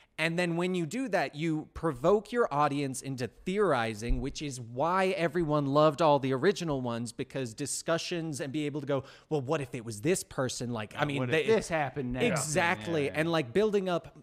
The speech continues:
Speaker 1: multiple threats. Like, at first doing, "Okay, clearly, oh, it's a deep voice. Wait, this is a different voice. Okay, this is a group of people. Who is this?" And then eventually the cabal, you can, uh,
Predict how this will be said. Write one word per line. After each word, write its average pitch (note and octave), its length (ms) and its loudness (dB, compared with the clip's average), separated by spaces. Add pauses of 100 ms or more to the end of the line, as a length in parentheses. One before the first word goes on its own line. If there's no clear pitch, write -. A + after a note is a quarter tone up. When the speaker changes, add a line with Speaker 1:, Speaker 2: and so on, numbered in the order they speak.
(140)
Speaker 1:
multiple D3 680 0
threats. A2 440 -4
Like, C3 160 2
at D#3+ 280 0
first G#3 440 2
doing, D#3 440 0
"Okay, C#3 280 -4
clearly, D3 600 -4 (320)
oh, B2+ 180 -2
it's A2+ 180 -6
a C3 80 -4
deep A#2+ 280 -4
voice. B2+ 340 -4 (460)
Wait, B2+ 220 -6
this D3 140 -6
is A#2+ 140 -10
a G#2 60 -12
different D3 480 -2
voice. A2+ 220 -6 (260)
Okay, D3+ 180 0
this F3+ 220 -2
is E3+ 100 -4
a E3 60 0
group C#3 400 -4
of B2+ 200 -8
people. G3 480 -2 (100)
Who G#3+ 380 -2
is D#3+ 360 -4
this?" A#2+ 340 -2
And D3 180 -4
then D#3+ 160 0
eventually C#3 920 -2 (340)
the C#3+ 140 -2
cabal, D3 840 4
you B2 240 -4
can, C3+ 220 -6
uh, C3+ 40 -4